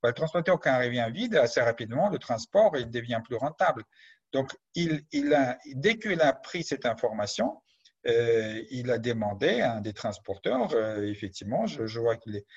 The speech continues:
j'ai obtenu les infos, combien t'en as besoin pour passer, euh, ces mois difficiles ? Et, et la personne lui a dit, euh, à peu près ce chiffre-là, et du coup, il a envoyé à tous les transporteurs,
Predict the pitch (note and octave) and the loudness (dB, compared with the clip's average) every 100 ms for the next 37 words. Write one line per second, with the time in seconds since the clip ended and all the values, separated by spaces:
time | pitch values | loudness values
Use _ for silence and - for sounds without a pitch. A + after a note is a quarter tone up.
0 | - - C#3+ C#3 C#3 B2+ A2 A#2 G#2+ F#3 | -8 -2 -2 0 -2 -2 -4 -4 -2 0
1 | B3 - - _ D#3 D3+ F3 E3+ C#3+ C3 | 0 -2 -20 _ 2 4 4 4 4 4
2 | B2+ B2+ A3+ A#3 C#3 - - D#3+ D3+ - | 2 2 2 2 -2 -2 6 6 6 4
3 | F3 F#3+ F#3+ D3+ B2 A#2 A2+ A#2 - C#3 | 0 2 4 6 6 6 4 0 -2 -2
4 | C#3 D3 C#3 D#3 A3 - D#3 E3 _ _ | 2 2 2 -6 -10 -6 -6 -8 _ _
5 | - _ _ A#2+ A#2 A#2+ A2+ A2+ A2+ - | -20 _ _ -4 0 0 0 0 -2 -6
6 | A#2+ A#2 A#2+ A2 F3+ G#3 D#3 B2+ A2+ A#2+ | -2 0 0 -2 0 0 -2 -2 -4 -4
7 | F#3 F3+ C3+ A2+ A2 G#2+ G#2 F#2+ A2 - | -6 -2 0 0 -2 -2 -2 0 -2 0
8 | D#3 D3+ A#2 - A2 - F#2+ C#3 G3+ E3 | 0 2 -2 -6 -8 -8 -4 -2 -2 -2
9 | A#2 G#2+ G#2 G#2 - A3+ G#3 C3 A#2+ A#2 | -6 -8 -10 -10 -6 -6 -2 0 0 2
10 | D3 D3 D3 D3+ C#3 A2+ - - A#3+ D#3 | 0 0 0 2 2 0 -2 -4 0 0
11 | - B2+ - A2 - F3 | -2 -6 -6 -8 -4 -4